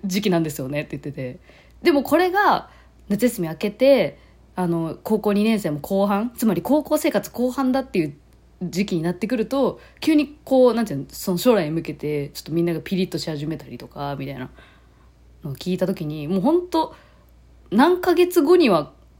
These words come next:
もう全然違う雰囲気になっていくっていうことも聞いてさ、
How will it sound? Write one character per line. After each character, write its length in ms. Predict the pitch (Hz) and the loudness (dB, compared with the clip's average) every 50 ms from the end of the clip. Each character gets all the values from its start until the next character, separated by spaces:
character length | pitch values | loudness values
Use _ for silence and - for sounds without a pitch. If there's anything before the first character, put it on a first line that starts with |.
| _ _ _ - _ | _ _ _ -6 _
も 360 | 226 220 202 170 147 - - - | 2 2 2 2 0 -2 -8 -10
う 40 | 180 | -4
全 280 | 151 180 226 226 247 233 | 2 4 6 6 6 6
然 160 | 240 247 240 | 6 4 2
違 20 | |
う 520 | 226 - - - - - - 196 208 208 214 | 2 -2 -10 -16 -4 -2 0 2 2 2 2
雰 160 | 202 214 214 | 2 0 0
囲 40 | 202 | -2
気 120 | 175 156 | -2 -4
に 60 | 156 151 | -6 -8
な 100 | 156 151 | -8 -10
っ 20 | |
て 160 | - - 180 | -8 -4 -4
い 80 | 170 160 | -4 -4
く 100 | - 160 | -4 -10
っ 20 | - | -12
て 260 | - - _ - 170 | -12 -20 _ -10 -8
い 80 | 156 | -8
う 80 | 151 143 | -6 -8
こ 80 | 156 156 | -8 -8
と 100 | 151 139 | -8 -8
も 140 | 139 143 | -8 -8
聞 120 | 139 165 165 | -8 -8 -8
い 40 | 147 | -8
て 80 | - 143 | -8 -10
さ、 300 | 139 - 143 135 131 | -10 -8 -8 -8 -10